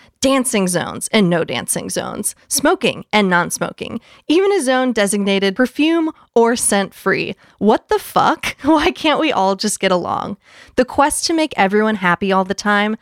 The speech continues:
seemed to have led to a world of micromanagement in this place. Extreme inclusion had circled back onto itself and become its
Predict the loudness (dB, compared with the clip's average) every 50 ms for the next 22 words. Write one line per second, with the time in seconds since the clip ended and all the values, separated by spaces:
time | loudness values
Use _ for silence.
0 | _ _ _ _ -2 0 2 2 2 0 0 0 0 0 2 2 0 0 0 -2
1 | -2 -2 -2 0 0 2 2 2 2 0 -2 -2 -2 -2 -2 0 -2 -2 -2 -2
2 | -4 -4 -6 -6 -8 -6 -6 -6 -6 -6 -6 -6 -4 -4 -4 -6 -6 -6 -4 -4
3 | -4 -4 -4 -6 -8 -8 -8 -12 _ _ _ _ _ -4 -4 -2 -2 -4 0 0
4 | 2 2 2 0 -2 -2 -2 0 0 0 0 0 -2 -2 -2 -4 -4 -4 -2 -2
5 | -2 0 -2 -2 0 -2 -2 -4 -4 -4 -2 -2 -2 -2 -2 -4 -4 -4 -2 -2
6 | -2 0 -2 -2 -4 -6 -6 -6 -6 -4 -4 -4 -4 -4 -6